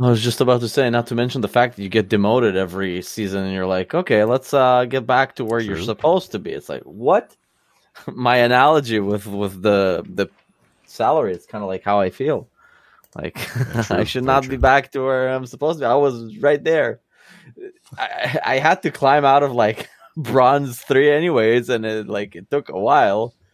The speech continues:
Speaker 1: and now, uh, it's, oh, it's too much.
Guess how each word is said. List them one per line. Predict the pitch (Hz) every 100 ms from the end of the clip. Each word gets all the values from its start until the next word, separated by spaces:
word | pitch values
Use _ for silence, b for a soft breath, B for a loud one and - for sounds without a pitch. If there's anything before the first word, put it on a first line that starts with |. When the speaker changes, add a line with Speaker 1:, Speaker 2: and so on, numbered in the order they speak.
| _ _ _
Speaker 1:
and | - 98
now, | 107 110 107 107
uh, | 87 92 -
it's, | - - _ _
oh, | 90 87 b b _
it's | - - _ _ _
too | 101
much. | 73 - - -